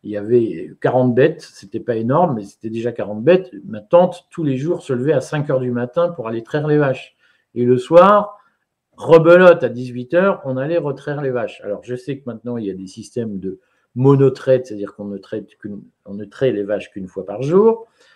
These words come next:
On est bien d'accord, ça existe, mais le, le modèle même en monotraite, c'est que la vache, elle doit être traite tous les jours. Voilà.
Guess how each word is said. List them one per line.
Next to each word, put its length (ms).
On 140
est 80
bien 180
d'accord, 640
ça 160
existe, 680
mais 240
le, 240
le 140
modèle 760
même 420
en 80
monotraite, 600
c'est 160
que 100
la 100
vache, 280
elle 80
doit 160
être 220
traite 400
tous 160
les 160
jours. 440
Voilà. 200